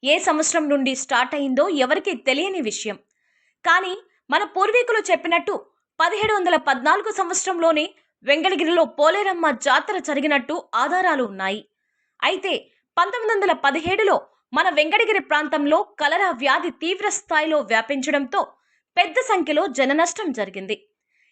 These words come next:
ఈ వ్యాధిని అరికట్టడానికి అప్పటి వెంకటగిరి రాజావారు భారీ ఎత్తున శీతల యాగం జరిపించారు. అంతేకాకుండా వెంకటగిరిలో అష్టదిగ్బంధనం యంత్రాలు కట్టించారు.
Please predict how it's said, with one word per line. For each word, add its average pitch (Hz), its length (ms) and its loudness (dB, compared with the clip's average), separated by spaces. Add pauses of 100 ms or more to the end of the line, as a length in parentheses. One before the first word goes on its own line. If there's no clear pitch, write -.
(100)
ఈ 392 160 4
వ్యాధిని 370 480 0
అరికట్టడానికి 359 840 0 (280)
అప్పటి 320 340 -2
వెంకటగిరి 330 540 0
రాజావారు 294 760 0 (220)
భారీ 359 460 4
ఎత్తున 359 300 0
శీతల 370 440 0
యాగం 311 420 2
జరిపించారు. 214 640 -4 (680)
అంతేకాకుండా 277 760 2 (420)
వెంకటగిరిలో 392 680 4 (160)
అష్టదిగ్బంధనం 370 880 0
యంత్రాలు 330 400 2
కట్టించారు. 208 640 -2